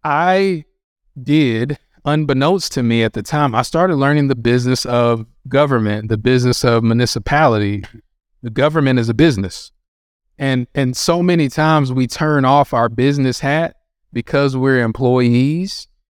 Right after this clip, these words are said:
and we just focus on the job at hand. But what I'm suggesting is to focus on how the economics run.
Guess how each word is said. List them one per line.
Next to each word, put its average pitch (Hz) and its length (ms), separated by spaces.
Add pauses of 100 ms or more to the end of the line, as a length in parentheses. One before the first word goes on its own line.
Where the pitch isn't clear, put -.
(220)
and 123 480
we 139 100
just 131 240
focus 131 340
on 123 100
the 113 80
job 107 320
at 107 100
hand. 104 460
But 113 120
what 123 200
I'm 127 160
suggesting 117 800 (300)
is 123 240
to 123 200
focus 139 560
on 123 160
how 127 240
the 123 220
economics 120 840
run. 110 480